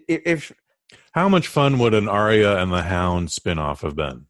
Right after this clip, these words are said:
Speaker 1: Would have been great, but we kinda had that. <laughs> I feel like we played what that was out. <laughs>
Speaker 2: No, more. Want more.
Speaker 1: No, no, I'm out on that. I'm out on that. And on top of that is sort of like,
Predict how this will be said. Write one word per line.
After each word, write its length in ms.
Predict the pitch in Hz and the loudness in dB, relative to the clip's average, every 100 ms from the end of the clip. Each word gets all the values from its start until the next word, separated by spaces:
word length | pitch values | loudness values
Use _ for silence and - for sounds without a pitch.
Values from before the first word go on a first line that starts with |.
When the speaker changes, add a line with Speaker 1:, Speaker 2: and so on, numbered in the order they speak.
| _ _ _ | _ _ _
Speaker 1:
Would 180 | 139 190 | 0 0
have 80 | 202 | 0
been 140 | 208 | -4
great, 460 | 151 131 127 - 131 | 0 0 0 -6 -4
but 140 | 143 | -2
we 120 | 147 | -2
kinda 300 | 135 160 147 | -4 -2 -2
had 320 | 120 110 120 151 | -4 -4 -4 -2
that. 340 | 175 196 - | 0 -2 -4
<laughs> 20 | |
I 380 | - - - 214 | -8 -10 -2 -2
feel 240 | - 226 220 | 2 2 4
like 160 | 214 | 0
we 120 | 190 170 | -2 -4
played 580 | - 139 143 151 127 - | -2 0 0 -2 -6 -14
what 320 | 104 107 104 | -4 -4 0
that 200 | 127 - | 0 0
was 380 | 113 113 113 - | 0 2 0 -2
out. 340 | 104 131 214 - | -2 -2 -2 -10
<laughs> 60 | - - - | -20 -20 -6
Speaker 2:
No, 260 | 147 143 117 | -2 0 0
more. 480 | 107 123 110 76 - | 0 2 2 -2 -6
Want 220 | 123 139 110 | -6 -4 0
more. 480 | 117 107 80 67 _ 143 | 0 2 -2 -6 _ -4
Speaker 1:
No, 480 | 156 160 156 143 - | 0 2 0 -2 -6
no, 200 | 123 135 | -2 0
I'm 180 | 135 135 | 2 0
out 200 | 135 139 | 0 2
on 140 | 117 98 | 0 0
that. 240 | 85 78 - | -6 -8 -4
I'm 100 | 123 | 0
out 160 | 135 | 0
on 120 | 113 98 | 0 -2
that. 260 | 85 80 - - 67 - | -6 -6 -12 -20 -12 -4
And 280 | 165 165 - | -2 -2 -2
on 160 | 151 160 | -4 -2
top 260 | 180 202 | -2 -2
of 80 | 180 | 0
that 200 | 160 156 | 0 0
is 240 | 151 139 | -2 -2
sort 160 | - 160 | 0 0
of 80 | 147 | 2
like, 320 | 143 123 | 2 0